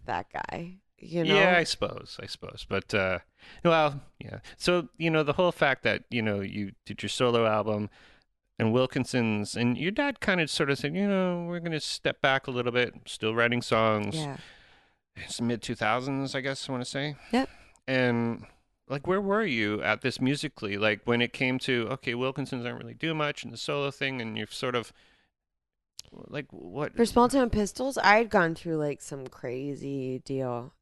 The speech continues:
Speaker 1: And, uh, <laughs> I mean, it's funny to talk about now 'cause it's like,
Speaker 2: Sure.
Speaker 1: um, I still have a very strong relationship with my ex,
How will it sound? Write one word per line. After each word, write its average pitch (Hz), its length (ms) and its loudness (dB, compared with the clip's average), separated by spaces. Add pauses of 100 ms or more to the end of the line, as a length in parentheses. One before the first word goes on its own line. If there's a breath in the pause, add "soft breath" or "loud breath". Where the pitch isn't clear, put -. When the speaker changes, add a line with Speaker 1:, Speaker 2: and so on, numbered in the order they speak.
Speaker 1:
And, 139 420 -4
uh, 135 440 -6 (300)
<laughs> - 320 -18
I 196 60 -4
mean, 160 260 -2
it's - 220 -12
funny 165 260 -2
to 160 160 -10
talk 170 260 0
about 147 200 2
now 127 340 -2
'cause - 300 -20
it's - 220 -12
like, 143 140 0
Speaker 2:
Sure. 101 220 2 (840 soft breath)
Speaker 1:
um, 151 680 0 (480)
I 170 120 4
still 170 200 2
have 151 140 0
a 143 80 -2
very 147 320 0
strong 165 440 2
relationship 143 880 -4
with 151 220 -6
my 147 140 -2
ex, - 580 -6